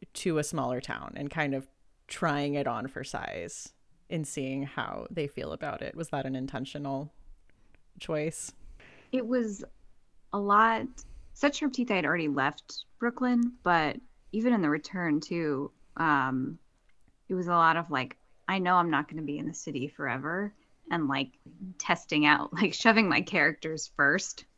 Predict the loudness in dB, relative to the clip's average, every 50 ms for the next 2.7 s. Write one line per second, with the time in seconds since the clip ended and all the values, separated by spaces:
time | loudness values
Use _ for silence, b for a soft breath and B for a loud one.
0 | -14 -12 -8 -4 -2 0 2 4 4 4 6 6 6 6 6 6 6 4 2 -2
1 | 0 0 2 4 4 6 6 4 2 0 2 2 6 6 6 4 4 0 -6 -4
2 | -2 0 0 0 0 -2 -2 0 2 2 2 0 -2 -4